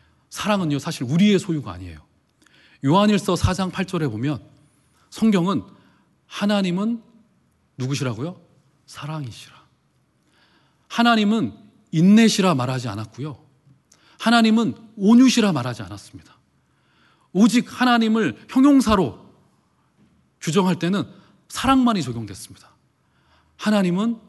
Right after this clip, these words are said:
사랑이시라. 그럼 조금 더 확장을 해보면요, 성경의 처음부터 이 끝까지가 모두 하나님의 사랑의 이야기입니다.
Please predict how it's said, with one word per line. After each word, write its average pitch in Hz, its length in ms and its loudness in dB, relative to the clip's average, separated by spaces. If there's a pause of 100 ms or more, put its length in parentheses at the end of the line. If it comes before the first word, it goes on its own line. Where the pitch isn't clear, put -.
(400)
사랑이시라. - 640 -12 (1600)
그럼 185 120 -4
조금 214 180 6
더 220 80 6
확장을 226 360 0
해보면요, 180 540 -2 (480)
성경의 254 560 -2
처음부터 233 1200 -2 (580)
이 156 60 0
끝까지가 202 600 -2
모두 170 280 -4
하나님의 269 520 0
사랑의 277 440 2
이야기입니다. 117 720 -6